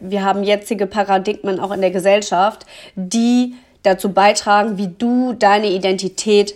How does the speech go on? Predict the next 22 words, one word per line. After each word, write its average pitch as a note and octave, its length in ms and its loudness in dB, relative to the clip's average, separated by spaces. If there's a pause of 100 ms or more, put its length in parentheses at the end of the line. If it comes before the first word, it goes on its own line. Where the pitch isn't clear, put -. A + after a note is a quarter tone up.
(100)
wahrnimmst, F#3 760 -2
ja. D#3+ 360 -2 (580)
Und G#3+ 540 0 (1600)
warum D4+ 360 2
ist D4+ 180 -6
jetzt C4+ 240 -2
emotionale B3+ 720 0
Freiheit G3+ 420 0
und F#3 120 -8
emotionale A3+ 580 -2
Intelligenz G3+ 600 -4
einfach G3 260 -8
so, C4 400 0
so B3 400 0
wichtig, F3+ 600 -4
um C#4+ 180 4
dir B3+ 100 0
dieses G#3+ 360 -6
neue A3+ 180 0
Paradigma G#3+ 540 -2
zu - 80 -6
erschaffen? F#3+ 540 -6